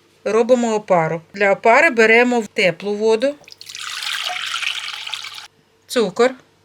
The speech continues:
дріжджі. Дріжджі і цукор розчинили. З загальної кількості беремо склянку борошна для опари.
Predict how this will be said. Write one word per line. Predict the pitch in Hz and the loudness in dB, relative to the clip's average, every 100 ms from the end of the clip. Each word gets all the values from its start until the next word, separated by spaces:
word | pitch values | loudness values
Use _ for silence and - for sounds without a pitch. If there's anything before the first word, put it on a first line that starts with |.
| _ _ _ _ - | _ _ _ _ -18
дріжджі. | 180 180 165 156 247 285 _ _ _ _ _ _ _ _ _ _ _ - - - - - - _ - - _ _ _ _ - - - - - - 196 | -10 -6 -2 0 0 0 _ _ _ _ _ _ _ _ _ _ _ -18 -18 -20 -20 -20 -20 _ -20 -20 _ _ _ _ -20 -20 -12 -8 -8 -6 -2
Дріжджі | 226 220 202 202 | 2 2 2 0
і | 196 | 0
цукор | - 370 - 180 220 | -2 -2 0 0 2
розчинили. | 262 294 269 208 170 165 190 208 - - - - - - - - - _ _ _ _ _ _ _ - | 2 4 2 2 0 0 -2 -2 -8 -6 -10 -6 -6 -8 -12 -20 -20 _ _ _ _ _ _ _ -10
З | 214 | 0
загальної | 240 240 226 208 190 185 | 2 4 2 2 2 0
кількості | 196 208 226 330 - 415 440 | -2 -4 -2 -2 2 2 2
беремо | 302 285 370 | 2 2 2
склянку | 320 262 226 226 214 | -2 2 2 0 -2
борошна | 233 294 294 - 269 - | 2 2 0 -2 -6 -2
для | 302 202 | 0 0
опари. | - 151 151 | -2 -8 -10